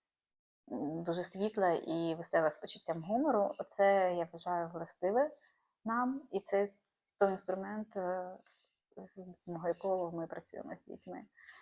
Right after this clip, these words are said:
Саме, е, той інструмент,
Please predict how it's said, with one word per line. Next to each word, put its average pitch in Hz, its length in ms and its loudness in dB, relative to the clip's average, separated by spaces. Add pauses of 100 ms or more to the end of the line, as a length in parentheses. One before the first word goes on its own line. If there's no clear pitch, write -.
(140)
Саме, 170 600 2
е, - 60 -8 (1700)
той 190 160 2
інструмент, 190 680 0